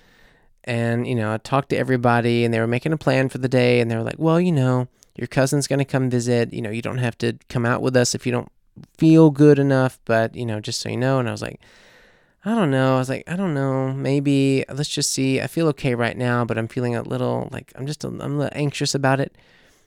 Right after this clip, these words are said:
And before you know it, like, twenty minutes later, all of a sudden, this thunder claps inside of my belly, and I race to the toilet.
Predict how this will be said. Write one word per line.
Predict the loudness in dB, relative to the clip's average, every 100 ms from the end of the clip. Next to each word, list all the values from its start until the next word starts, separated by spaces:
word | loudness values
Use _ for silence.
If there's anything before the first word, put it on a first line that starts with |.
| _
And | -4
before | -2 2 2
you | 4
know | 4 2
it, | 0 -6 _ _ -8
like, | -8 -8
twenty | -4 2 4 4
minutes | 4 2 0
later, | 0 0 -2 -6 -14 _ _ _ _ _ _ _ _ _ _ -2
all | 0
of | 2
a |
sudden, | 2 2 2 0 -2
this | -4 -6 -12 _
thunder | -18 -4 0 2 2 -2 -6 -12 _ _ _ _ _ _ _ _ _
claps | -18 -6 -2 0 0 -4 -4 -2 -4 -4
inside | -6 -2 0 0
of | 0 -2
my | -2
belly, | 0 0 -2 -8 -14 _ _ _ _ _
and | -6 -4
I | -2
race | -2 0 4 4 2 -2 -4
to | -2 -2
the | -2
toilet. | 0 0 0 -4